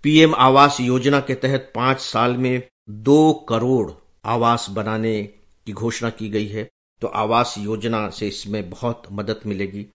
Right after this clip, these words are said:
तो इस तरीके से कुछ जो बहुत important घोषणाएं हैं, वे मैंने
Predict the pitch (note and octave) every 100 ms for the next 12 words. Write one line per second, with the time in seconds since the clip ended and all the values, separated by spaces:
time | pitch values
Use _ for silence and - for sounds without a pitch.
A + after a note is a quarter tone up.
0 | _ _ D#3+ - E3 G3 E3 - D3 D#3+
1 | D3+ - _ _ F3 - C#3 C3 D#3 D#3
2 | C#3 B2+ B2+ E3+ F3 B2 A2 A2+ A2 A#2
3 | B2 A#2 G#2+ G2+ _ - A#2 C3 B2 G#2+
4 | G#2+